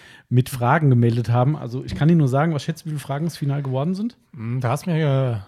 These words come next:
Speaker 2: äh, am Mittwoch ja schon gesagt, wie viele Fragen du hast zu dem Zeitpunkt.
Speaker 1: Mhm.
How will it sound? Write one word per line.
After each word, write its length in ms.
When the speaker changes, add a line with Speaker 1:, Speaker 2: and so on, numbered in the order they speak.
Speaker 2:
äh, 20
am 460
Mittwoch 420
ja 360
schon 240
gesagt, 280
wie 120
viele 160
Fragen 280
du 160
hast 400
zu 120
dem 180
Zeitpunkt. 540
Speaker 1:
Mhm. 360